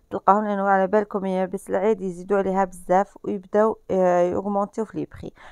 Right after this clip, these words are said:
كيما على بالكم هادو اليامات كلش هو غالي، البنانه طالع، آه، كشتو الثمن تاعو غراف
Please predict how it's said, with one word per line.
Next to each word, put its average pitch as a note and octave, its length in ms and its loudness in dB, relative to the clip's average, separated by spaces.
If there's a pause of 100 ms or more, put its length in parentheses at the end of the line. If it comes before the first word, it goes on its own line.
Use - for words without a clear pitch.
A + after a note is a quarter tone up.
(140)
كيما G3+ 140 4
على G3+ 80 6
بالكم G3+ 260 0
هادو G3 320 -2
اليامات F#3 440 0
كلش G#3 340 -6
هو F3+ 80 0
غالي، E3 380 -2 (240)
البنانه G3 440 2
طالع، E3+ 480 6 (100)
آه، E3+ 420 2
كشتو - 460 -10
الثمن F3 680 -2
تاعو E3+ 640 2
غراف D#3+ 220 4